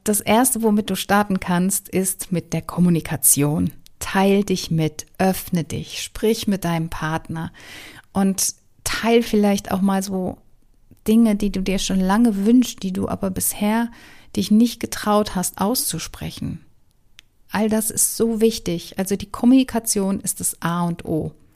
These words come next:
Und dann plant euch Zeit für Intimität ein.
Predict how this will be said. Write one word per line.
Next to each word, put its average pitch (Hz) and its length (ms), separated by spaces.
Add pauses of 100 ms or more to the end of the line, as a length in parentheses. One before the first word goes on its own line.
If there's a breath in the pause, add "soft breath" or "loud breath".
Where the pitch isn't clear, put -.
(640 loud breath)
Und 190 240 (160)
dann 226 460 (600 loud breath)
plant 208 560
euch 208 320
Zeit 247 440
für - 160
Intimität 170 920
ein. 151 340